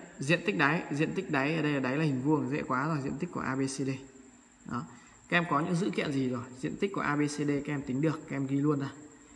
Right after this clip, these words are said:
Đây là hình vuông cạnh A, do vậy diện tích là chính bằng A bình. Xong. Tiếp theo S H. S H,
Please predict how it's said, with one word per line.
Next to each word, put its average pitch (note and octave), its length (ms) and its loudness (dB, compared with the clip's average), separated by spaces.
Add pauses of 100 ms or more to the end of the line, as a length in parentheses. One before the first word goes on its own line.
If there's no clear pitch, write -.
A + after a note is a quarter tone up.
(420)
Đây D3+ 160 2
là C#3 100 2
hình C3 180 0
vuông E3 220 4
cạnh D#3+ 160 -2
A, D3 320 0
do C#3+ 80 -4
vậy C#3 140 -2
diện C3+ 160 -4
tích F3 160 -2
là C3+ 60 -2
chính - 200 -4
bằng C#3+ 100 -2
A C3 160 -2
bình. B2+ 140 0 (200)
Xong. C#3 220 -2 (1040)
Tiếp G3 180 4
theo G#3 160 4
S G#3 160 6
H. A3+ 360 2 (720)
S G3 100 4
H, G#3 160 4